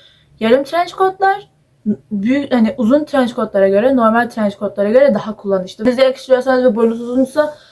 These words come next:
uzun alabilirsiniz tabii ki de ama benim tercihim yine de kısa trench coatlardan yana çünkü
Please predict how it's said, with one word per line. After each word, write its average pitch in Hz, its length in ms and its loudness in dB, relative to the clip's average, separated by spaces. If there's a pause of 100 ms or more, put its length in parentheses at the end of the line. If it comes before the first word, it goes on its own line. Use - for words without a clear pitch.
(260)
uzun 240 180 4
alabilirsiniz 262 520 2
tabii 208 180 -2
ki - 60 -14
de 262 60 -2
ama 220 160 2
benim 247 160 0
tercihim 247 340 -2
yine 240 120 0
de 254 60 4
kısa 254 220 -10
trench 226 260 -4
coatlardan 214 540 -2
yana 226 240 2
çünkü 240 460 -2